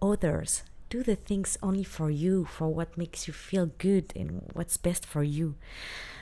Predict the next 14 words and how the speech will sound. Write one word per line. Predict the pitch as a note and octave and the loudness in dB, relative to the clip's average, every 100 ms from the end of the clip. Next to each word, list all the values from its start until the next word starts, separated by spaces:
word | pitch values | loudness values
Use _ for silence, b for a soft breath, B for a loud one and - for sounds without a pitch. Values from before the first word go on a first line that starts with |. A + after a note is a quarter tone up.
| B E3 | B 0
We | F#3+ | 2
only | G#3 A3 | 4 4
have | G3+ F3 C#3 | 4 2 4
one | E3+ F3 | 4 6
life, | E3 D3 D3+ - - | 6 4 0 -4 -2
really, | E3 D3+ - - - | 0 0 -4 -6 -4
and | D#3 D3 C#3+ - - - - - - | -2 0 -4 -8 -14 -20 -20 -14 -4
a | F#3 | 0
life | F3 F3 - | 2 2 2
can | E3+ | 0
go | E3 E3 | 2 2
in | D#3 | 2
a | D#3 | 2
click. | - E3 - - | 0 0 -2 -12